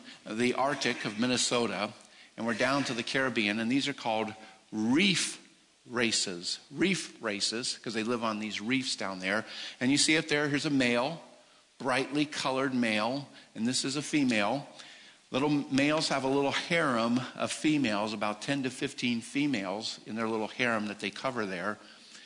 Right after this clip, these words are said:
But what happens if a fisherman comes by and, boom, fishes out that male, gone?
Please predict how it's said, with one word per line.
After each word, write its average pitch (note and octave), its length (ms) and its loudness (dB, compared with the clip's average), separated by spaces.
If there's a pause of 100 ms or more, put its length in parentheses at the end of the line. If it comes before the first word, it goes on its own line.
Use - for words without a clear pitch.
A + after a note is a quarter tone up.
(260)
But C#3+ 100 4
what G3+ 240 2
happens F3 640 2
if A2+ 140 0
a A#2+ 80 -4
fisherman B2+ 560 0
comes A2 280 -2
by G#2 600 -2 (420)
and, A#2+ 420 -2
boom, C#3+ 540 0 (260)
fishes F3 460 0
out - 460 0
that C3+ 260 0
male, C3 480 2 (140)
gone? A#2 560 0